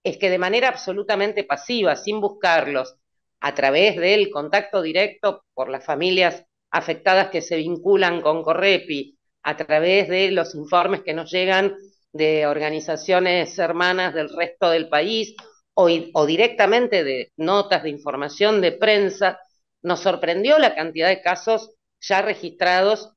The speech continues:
que, que ya podíamos chequear y, y verificar, ocurridos entre el diez de diciembre del año pasado y mediados de febrero, que fue cuando el, el informe entró en impresión,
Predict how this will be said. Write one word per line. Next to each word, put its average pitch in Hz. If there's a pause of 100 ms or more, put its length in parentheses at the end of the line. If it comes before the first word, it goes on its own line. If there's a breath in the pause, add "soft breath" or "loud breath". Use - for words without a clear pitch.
(440)
que, 151
que 143
ya 208
podíamos 175
chequear 180
y, 175
y 147
verificar, 165 (360)
ocurridos 180
entre 196
el 151
diez 190
de 190
diciembre 180
del 160
año 180
pasado 196 (480 soft breath)
y 147
mediados 165
de 147
febrero, 180
que 131
fue 151
cuando 135
el, 131 (320)
el 139
informe 156
entró 151
en 165
impresión, 214